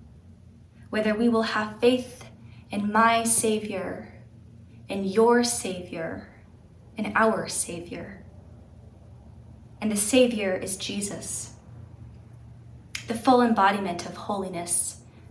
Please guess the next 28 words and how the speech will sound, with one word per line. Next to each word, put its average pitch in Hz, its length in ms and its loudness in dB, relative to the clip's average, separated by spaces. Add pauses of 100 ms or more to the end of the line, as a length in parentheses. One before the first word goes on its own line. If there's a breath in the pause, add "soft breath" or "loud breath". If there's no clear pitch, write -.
mercy, 208 760 0 (360)
and 190 160 -8
strength. - 680 -4 (1040)
The 220 80 -2
God 220 320 8
that 202 160 0
Mary 202 240 -2
praises 226 680 0
and - 400 -10
directs 196 460 -4
her 190 80 -10
faith - 580 -12 (600)
is - 140 -6
Jesus. - 760 -6 (1400)
The 220 100 2
baby 214 300 2
yet 196 260 -2
still 214 260 0
growing 196 340 0
in 185 60 -8
her 185 180 -10
womb 175 360 -8
is - 220 -6
the 185 100 -8
Savior 180 840 -6 (640)
of - 140 -14
the 175 80 -6
world. - 440 -6